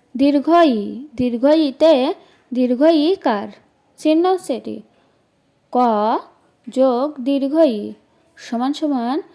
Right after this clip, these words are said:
কয় দীর্ঘ ইকারে কি? হ্রস্ব উ, হ্রস্ব উতে,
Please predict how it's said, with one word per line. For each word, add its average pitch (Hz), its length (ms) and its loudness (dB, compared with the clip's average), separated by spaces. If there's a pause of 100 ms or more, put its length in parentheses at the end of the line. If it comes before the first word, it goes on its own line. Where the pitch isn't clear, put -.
(240)
কয় 240 260 0
দীর্ঘ 240 220 -4 (320)
ইকারে 269 300 -2 (120)
কি? 381 160 2 (1120)
হ্রস্ব 269 440 -2 (380)
উ, 359 40 8 (560)
হ্রস্ব 233 320 0 (220)
উতে, 339 280 4